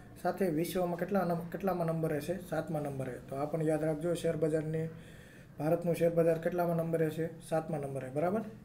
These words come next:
અને પ્રથમ નંબરે છે ચીનનું શેર માર્કેટ, બી-,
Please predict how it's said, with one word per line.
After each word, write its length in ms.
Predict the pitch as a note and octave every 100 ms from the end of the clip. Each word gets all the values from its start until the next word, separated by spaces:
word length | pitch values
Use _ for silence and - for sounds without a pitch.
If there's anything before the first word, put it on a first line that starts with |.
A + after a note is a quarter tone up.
| - - - - - - - - - -
અને 260 | E3+ F3+
પ્રથમ 360 | F3 - F3+ G3
નંબરે 360 | F#3+ F#3+ F#3 E3+
છે 120 | F3
ચીનનું 560 | F3 F#3+ G3 G3 G3 G3 - - - -
શેર 160 | F3+
માર્કેટ, 360 | F3 F3 F3 G3 - - - -
બી-, 120 | E3